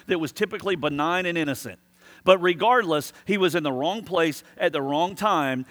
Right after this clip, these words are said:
and his heart wasn't ready to handle it. And he steps up there, and he sees something that he wasn't ready for,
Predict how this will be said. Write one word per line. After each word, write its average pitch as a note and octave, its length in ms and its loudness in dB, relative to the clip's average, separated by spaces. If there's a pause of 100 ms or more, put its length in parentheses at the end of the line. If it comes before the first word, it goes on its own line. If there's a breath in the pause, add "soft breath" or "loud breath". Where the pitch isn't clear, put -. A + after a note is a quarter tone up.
and B2+ 160 -6
his E3 160 -2
heart D#3 260 0
wasn't C#3+ 280 -6
ready C3 220 -4
to A#2+ 80 -6
handle A2 360 -10
it. C2 120 -18 (420 loud breath)
And D#3 120 -6
he G3+ 120 -2
steps - 340 -4
up A#3+ 180 -4
there, C3+ 220 0
and C#3+ 160 -2
he F#3 160 -4
sees B3+ 320 -8
something D3+ 380 -4
that D3 140 -4
he F3+ 120 -4
wasn't E3+ 380 0
ready F3+ 320 0
for, C3+ 380 -4